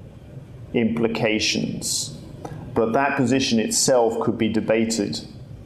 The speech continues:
But that would be my position. It's getting complex, understand that, yeah? But I'm trying to mount the evidence. So the canon law says diaconate is definitely part of the holy orders, but somebody might say,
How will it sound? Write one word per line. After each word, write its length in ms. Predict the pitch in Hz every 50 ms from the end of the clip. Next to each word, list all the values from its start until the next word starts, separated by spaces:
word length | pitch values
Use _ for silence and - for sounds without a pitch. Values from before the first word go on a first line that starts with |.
| - - - - - - - - - - - - - - - - - - - - - - - - -
But 380 | - 107 107 - - - - 135
that 160 | 123 120 127
would 120 | 123 117
be 100 | 117 117
my 180 | 113 113 110 107
position. 520 | 98 104 98 98 95 - - - - - - - - - - - -
It's 100 | - -
getting 240 | - 160 143 131
complex, 400 | 113 117 131 120 110 104 90 -
understand 420 | - 123 120 110 113 123 113 107 101
that, 100 | 95 98
yeah? 120 | 98 101
But 140 | 110 117 113
I'm 80 | 117 110
trying 360 | - - 135 139 143 139 135
to 120 | 131 123
mount 260 | 123 127 123 123 113
the 80 | 113 113
evidence. 340 | 117 110 107 98 90 - -
So 140 | - 117 110 - - - - - - - -
the 60 | - 131
canon 420 | - - 156 170 180 175 165 156
law 240 | 156 156 147 139 135
says 340 | 135 - 120 113 113 110 110 113 - - -
diaconate 520 | - 120 117 120 120 - 127 113 107 113
is 100 | 110 101
definitely 320 | - 131 120 117 117 117
part 260 | 113 - 107 107 107 -
of 60 | 104
the 80 | 101
holy 180 | 107 107 101 104
orders, 360 | 107 113 120 113 131 127 120
but 160 | 123 117 117
somebody 260 | - - 135 127 123 120
might 160 | 117 113 117
say, 220 | 117 - 113 110